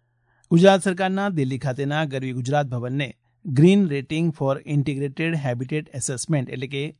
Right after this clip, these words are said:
ગ્રીહા સંસ્થા દ્વારા થ્રી સ્ટાર રેટિંગનો ગ્રીન બિલ્ડિંગ એવોર્ડ એનાયત કરવામાં આવ્યો છે. કચ્છ સૌરાષ્ટ્રના અનુસૂચિત જાતિના એક હજાર આઠસો ચાલીસ લાભાર્થીઓને વિવિધ યોજનાના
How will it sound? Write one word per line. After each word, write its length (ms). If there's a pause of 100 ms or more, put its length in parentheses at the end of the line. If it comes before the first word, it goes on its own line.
ગ્રીહા 340
સંસ્થા 360
દ્વારા 380 (400)
થ્રી 200
સ્ટાર 320
રેટિંગનો 680
ગ્રીન 340
બિલ્ડિંગ 420
એવોર્ડ 400 (100)
એનાયત 380
કરવામાં 420
આવ્યો 160
છે. 180 (1300)
કચ્છ 280
સૌરાષ્ટ્રના 720
અનુસૂચિત 500
જાતિના 540 (120)
એક 220
હજાર 320
આઠસો 420
ચાલીસ 440
લાભાર્થીઓને 640 (420)
વિવિધ 320
યોજનાના 640